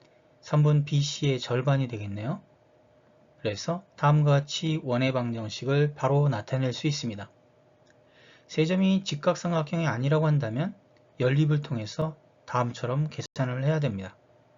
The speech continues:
원의 방정식 일반형에 A점을 대입하고 B점을 대입하고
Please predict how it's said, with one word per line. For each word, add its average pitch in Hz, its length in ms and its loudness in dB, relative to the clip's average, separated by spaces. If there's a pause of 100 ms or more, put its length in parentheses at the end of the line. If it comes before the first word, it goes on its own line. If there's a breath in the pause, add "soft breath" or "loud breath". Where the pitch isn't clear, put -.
(1800 loud breath)
원의 143 240 8
방정식 147 480 4
일반형에 143 840 0 (240)
A점을 139 580 -4
대입하고 123 580 -8 (560)
B점을 147 560 0
대입하고 113 760 -4